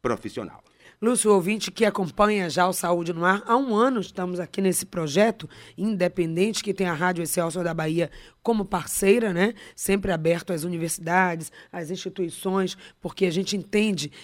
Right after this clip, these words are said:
Speaker 2: que esse é um trabalho de utilidade pública, à medida que a gente leva informação de qualidade, precisa, de forma clara, para a população.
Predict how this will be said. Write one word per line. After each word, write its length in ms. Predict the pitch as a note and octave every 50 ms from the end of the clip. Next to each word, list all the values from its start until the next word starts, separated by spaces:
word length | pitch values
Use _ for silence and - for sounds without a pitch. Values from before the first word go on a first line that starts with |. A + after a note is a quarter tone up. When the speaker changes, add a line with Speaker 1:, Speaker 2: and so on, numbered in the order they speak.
| - _ -
Speaker 2:
que 200 | - G#3+ G3 G3
esse 240 | G3+ G#3 G3+ - G3+
é 20 |
um 60 | F#3
trabalho 400 | F3+ G3 F#3 E3+ E3 E3 E3 E3
de 80 | D#3 F#3+
utilidade 440 | F#3+ - G3+ F#3 E3 E3+ E3 E3 D#3
pública, 560 | - - - A#3+ A3 C4 C#4 C#4 C4+ C#4 C#4 - - - - -
à 60 | -
medida 340 | F#3 F#3 E3 F3 F#3 F#3 F#3+
que 100 | G3+ G#3
a 40 |
gente 220 | E3+ F#3+ F#3 - G#3
leva 400 | G3 F3+ F3 F3 F3 D#3 F3+ F3
informação 880 | F#3+ G#3+ G#3 - A#3+ G3 F#3 G#3 F3+ E3+ E3 - - F#3+ F#3+ G#3 A3+ A3 A3 - - - - -
de 100 | D#3+ D3+
qualidade, 640 | - - G3 F#3 E3+ E3 D#3 E3+ F#3 G3+ G#3+ G3 F#3+
precisa, 720 | F#3+ A3+ G3+ F#3 - - - - G#3 G#3 A3 A3+ G3+ A3
de 80 | G#3+ F3+
forma 300 | - - G3 F#3+ G3+ F#3+
clara, 460 | G3 - F#3 F3+ F3 F3+ F#3 G3 F#3+ - - - - _ _
para 300 | - A#3 A#3 A#3 G#3+ G3
a 60 | G3
população. 520 | - G#3 F#3+ - F#3 D#3+ D#3 - - -